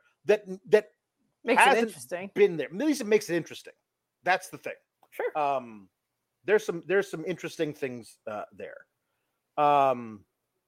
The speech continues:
Speaker 1: uh, <laughs> uh, Sean says, "Once Trick grabbed the title, I convinced myself he was turning heel and there'd be a title change, even though it would make no sense." See, what I want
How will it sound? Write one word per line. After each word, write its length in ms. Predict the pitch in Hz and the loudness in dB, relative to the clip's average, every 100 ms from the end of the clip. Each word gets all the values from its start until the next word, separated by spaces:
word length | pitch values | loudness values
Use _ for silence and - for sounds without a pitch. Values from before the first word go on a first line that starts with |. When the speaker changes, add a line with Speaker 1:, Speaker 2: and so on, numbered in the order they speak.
| _ _ _ _ _ _ _ _ _ _ _ _ - _ _ - | _ _ _ _ _ _ _ _ _ _ _ _ -20 _ _ 0
Speaker 1:
uh, 180 | 156 151 - - | 2 2 -4 -8
<laughs> 1080 | 165 - - 147 _ _ _ _ _ _ - | -8 -8 -14 -14 _ _ _ _ _ _ 0
uh, 300 | 151 143 139 _ | 2 2 0 _
Sean 640 | - - 220 208 170 180 - | -6 4 4 4 2 -4 -14
says, 580 | - 180 160 151 147 - | -6 2 2 2 -2 -10
"Once 280 | 139 170 175 | -4 -2 -2
Trick 280 | - 185 180 | -4 -6 -2
grabbed 220 | 170 165 | 0 0
the 40 | 156 | 0
title, 380 | - 170 160 151 | 2 4 4 2
I 80 | |
convinced 320 | 147 127 160 - | -2 -4 -8 -4
myself 280 | 151 160 156 | 0 0 0
he 80 | |
was 140 | 156 135 | -6 -6
turning 320 | - 185 156 | -2 -2 -2
heel 380 | 123 175 165 151 | -8 0 2 2
and 140 | 135 | 0
there'd 160 | 143 120 | -4 -4
be 120 | 139 | -6
a 40 | |
title 320 | 135 143 147 127 | -2 0 0 -2
change, 480 | - 98 - - _ _ _ _ | -8 -10 -14 -20 _ _ _ _
even 200 | 165 175 | 2 4
though 140 | 175 170 | 8 8
it 40 | |
would 100 | 156 | 8
make 220 | 139 143 | 4 0
no 100 | 135 | -2
sense." 440 | 123 120 85 - - _ _ | -4 -6 -8 -16 -20 _ _
See, 440 | - 175 175 202 - _ _ | -6 0 0 0 -10 _ _
what 160 | 127 131 | -2 2
I 200 | 143 302 | 6 6
want 380 | 277 135 113 | 4 2 0